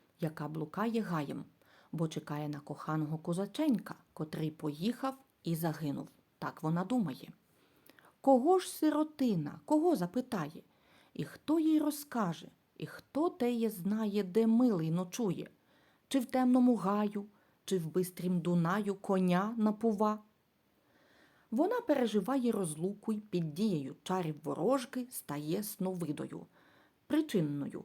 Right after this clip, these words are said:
як кажуть в Україні. Тобто дівчиною, якій пороблено, яка не може опанувати тривогу. Вона не має батьків, сирота.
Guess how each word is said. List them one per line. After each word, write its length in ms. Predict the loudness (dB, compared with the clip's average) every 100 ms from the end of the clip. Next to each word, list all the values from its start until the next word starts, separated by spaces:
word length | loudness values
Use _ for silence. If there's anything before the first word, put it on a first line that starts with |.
| -6
як 240 | -6 -4
кажуть 360 | -4 -2 -2 -8
в 40 |
Україні. 560 | -8 -4 -4 -4 -8 -10 -18 _ _ _ _ _ 2
Тобто 420 | 2 2 -2 -4
дівчиною, 800 | 0 -2 -4 0 4 4 4 -4 -4
якій 340 | -4 -2 -2
пороблено, 800 | -2 -2 0 4 2 0 -4 -8 -12 _ _
яка 420 | -4 -4 -2 -6 -6 -6
не 180 | 0 0
може 460 | 2 2 2 2 -4 -6
опанувати 760 | -4 -2 -2 -2 -4 -4 -6
тривогу. 580 | -8 -6 -6 -6 -10 -14 _ _ -20 -14 2
Вона 300 | 4 4 6
не 120 | 6
має 260 | 6 2 0
батьків, 640 | 0 -4 -6 -4 -4 -6 _ _ _
сирота. 600 | -16 -8 -4 -4 -6 -12